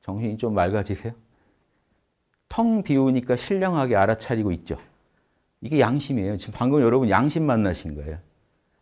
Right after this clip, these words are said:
유교에서 양심이라는 게요, 주자 이래로 이렇게 설명했습니다. 조선 선비들은 다 이렇게 알고 있었어요.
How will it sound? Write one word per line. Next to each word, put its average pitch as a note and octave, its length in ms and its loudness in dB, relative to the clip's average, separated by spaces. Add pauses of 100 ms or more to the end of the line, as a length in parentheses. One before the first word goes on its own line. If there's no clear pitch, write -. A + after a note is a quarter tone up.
(180)
유교에서 C#3 460 2
양심이라는 A#2 680 2
게요, G2+ 460 -4
주자 B2 300 2
이래로 G#2 600 -2 (580)
이렇게 B2 220 -4
설명했습니다. F2+ 760 -4
조선 B2+ 280 0
선비들은 B2 440 -2
다 - 140 -6
이렇게 G#2 300 -2
알고 F#2 180 0
있었어요. - 360 -12